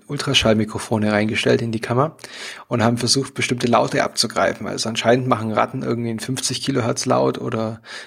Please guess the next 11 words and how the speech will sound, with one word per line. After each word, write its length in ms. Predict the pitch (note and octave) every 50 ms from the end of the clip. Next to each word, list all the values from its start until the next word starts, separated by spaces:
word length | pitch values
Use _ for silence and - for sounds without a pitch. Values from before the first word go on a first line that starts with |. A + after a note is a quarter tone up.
| - _ -
einen 100 | A#2 G#2+
zweiundzwanzig 680 | - - G#2+ - B2+ B2+ - C3+ C3 A#2+ B2 A#2+ -
Kilohertz 400 | - C#3 C3+ A#2 A#2+ B2+ - -
Laut. 180 | B2+ A#2+ B2
Das 160 | B2 A#2 - -
ist 140 | A#2 -
so 60 | - G#2+
der 180 | - A2 G#2+
post-, 680 | G#2 - - - - - C3+ - - - - - - - _ - - - - - - - - _ _ _ _ -
äh, 240 | - A#2 A2+ A2+ A2+
koitale 880 | - - B2 A#2+ A#2+ A#2 A#2 - A2 A2+ A#2+ B2 A#2+ A#2+ A#2 A#2